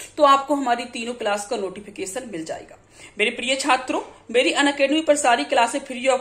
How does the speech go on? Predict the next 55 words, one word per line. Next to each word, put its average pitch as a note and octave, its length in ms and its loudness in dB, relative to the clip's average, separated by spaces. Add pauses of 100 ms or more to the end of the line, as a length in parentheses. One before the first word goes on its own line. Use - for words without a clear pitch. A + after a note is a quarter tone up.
(100)
cost - 260 -2
रखी F#3 260 -4
गई C4 200 2
हैं, C4+ 160 -4 (240)
तो C#4+ 60 6
आप D4 180 6
अच्छे C#4+ 220 -2
से C#4 100 -6
तैयारी B3 380 2
कर A#3+ 180 -2
सकते D#4+ 360 -6
हो C4+ 120 -4
बिना A3+ 260 0
किसी A#3+ 280 -14
charge D#3 380 -4
के। - 240 -16 (360)
तो G3 60 -10
मेरे G#3 160 -2
प्रिय A#3+ 220 -4
छात्रों, C#4+ 440 2 (360)
जैसा C#4 220 2
कि D#4+ 140 2
आपको C#4+ 280 4
पता C4+ 220 0
है D4 60 4
मध्य B3+ 260 0
प्रदेश C4+ 360 -2
में C4 80 0
एमपी B3 160 -4
पुलिस B3+ 240 -2
का C4+ 100 2
exam A#3+ 280 0
होने A3+ 240 -4
वाला G#3+ 260 2
है, C4+ 200 -4 (300)
एमपीपीएससी C#4 760 2
Pre C4+ 280 -4
का C#4+ 180 4
भी C#4 140 2
exam C4 360 2
आगे A3+ 300 2
चल A#3+ 160 -4
के B3 120 -8
होने A#3 320 -6
वाला A3+ 240 4
है, B3+ 100 0
लगभग A#3 260 2
दो A3+ 180 -6
तीन A3+ 260 -10
महीने A3+ 220 -6
का C4+ 120 0
समय G#3 280 -2
लग G#3+ 140 0
सकता G#3 360 -4
है। B3+ 140 -4